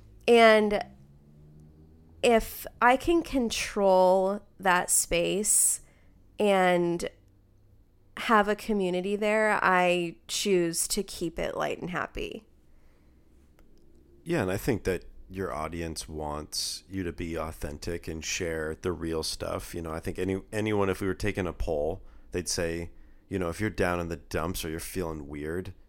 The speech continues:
Speaker 2: like, they, they wanna see the true stuff. They want,
Speaker 1: Yeah.
Speaker 2: they, they, they just want the truth. And you give, you give 'em the truth, but at the same time, you also kind of,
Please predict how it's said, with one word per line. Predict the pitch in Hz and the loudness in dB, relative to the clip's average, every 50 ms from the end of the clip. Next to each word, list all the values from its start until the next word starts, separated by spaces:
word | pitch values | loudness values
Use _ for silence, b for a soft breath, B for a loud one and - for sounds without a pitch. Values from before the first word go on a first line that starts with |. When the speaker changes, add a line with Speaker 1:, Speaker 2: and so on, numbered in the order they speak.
| _ - | _ -12
Speaker 2:
like, | 85 80 | -10 -6
they, | - 92 | -4 -2
they | 95 90 - - 98 95 | -2 -2 -2 -4 -2 -2
wanna | 92 95 95 92 90 85 | 0 0 0 0 0 -2
see | - - - 90 87 80 | -4 -4 -4 -4 -6 -6
the | 78 82 | -8 -8
true | - - - - - 104 101 92 90 | -8 -8 -8 -8 -6 -4 -4 -4 -4
stuff. | - - - - - - - - | -6 -10 -10 -10 -12 -12 -12 -12
They | 85 | -10
want, | 82 82 82 240 | -8 -4 -2 -2
Speaker 1:
Yeah. | 226 208 - 92 98 107 | -2 0 -2 -2 -2 -4
Speaker 2:
they, | 110 98 | -4 -6
they, | - | -6
they | - - 95 | -4 -4 -2
just | 92 98 - - | -2 -2 -2 -4
want | 90 82 - | -6 -6 -6
the | - | -10
truth. | - - - 135 110 - - - - - - b b b b b b b b b | -8 -4 0 0 0 0 -2 -10 -16 -20 -20 b b b b b b b b b
And | - 90 87 87 87 85 82 76 - - - - - - 95 | -8 -6 -6 -4 -4 -4 -6 -8 -10 -16 -20 -20 -20 -14 -10
you | 98 117 117 | -8 -4 0
give, | - 175 185 - - - | 4 4 4 4 0 -4
you | - 110 120 | -4 -4 -2
give | 120 147 160 165 151 | -2 -2 -2 0 0
'em | 104 85 | 0 -2
the | 76 | -4
truth, | - - - 82 73 73 73 - - b b b b b b b b | -6 -8 -6 -6 -6 -6 -8 -10 -16 b b b b b b b b
but | 101 98 | 0 0
at | 95 87 | 0 0
the | 98 | -2
same | - - 110 95 87 82 | -2 0 0 0 -2 -4
time, | - - 117 123 113 98 87 - - - 98 | -4 -2 -2 0 0 -2 -4 -6 -10 -8 -6
you | 98 90 | -2 -2
also | 90 90 85 - - 98 87 85 85 82 80 80 - b b b b b b b b | 0 -2 -2 -2 -2 -2 -2 -2 -2 -4 -6 -8 -12 b b b b b b b b
kind | - 104 104 95 92 | -8 -4 -4 -2 -2
of, | 87 82 80 | -2 -4 -6